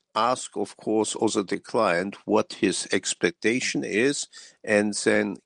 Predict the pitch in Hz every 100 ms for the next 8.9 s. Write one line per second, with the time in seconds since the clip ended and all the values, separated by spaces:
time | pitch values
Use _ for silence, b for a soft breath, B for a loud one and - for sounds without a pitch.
0 | - 104 - 107 98 87 78 - 110 113
1 | 110 _ - 98 - - 71 69 - -
2 | - B B B B - 151 - 131 113
3 | 123 117 104 101 - 95 - 95 95 -
4 | 127 - 104 123 120 - 107 98 95 92
5 | 123 123 - 90 87 90 156 165 - -
6 | B B B B 113 113 107 95 - _
7 | _ - 107 117 113 113 - 104 131 123
8 | - 113 113 - 117 104 92 110